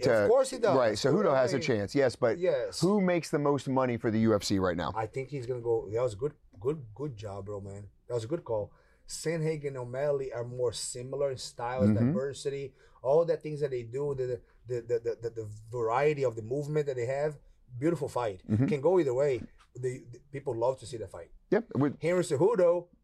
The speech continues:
Speaker 2: would smash him again, take him to the ground, and take all his credibility
Speaker 1: And
Speaker 2: away.
Speaker 1: Henry Cejudo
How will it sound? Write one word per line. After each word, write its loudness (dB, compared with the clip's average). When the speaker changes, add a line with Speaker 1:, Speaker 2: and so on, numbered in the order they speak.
Speaker 2:
would 0
smash -2
him -12
again, -8
take -4
him -12
to -10
the -6
ground, 2
and -6
take -2
all 6
his 0
credibility 2
Speaker 1:
And 4
Speaker 2:
away. 2
Speaker 1:
Henry 4
Cejudo 2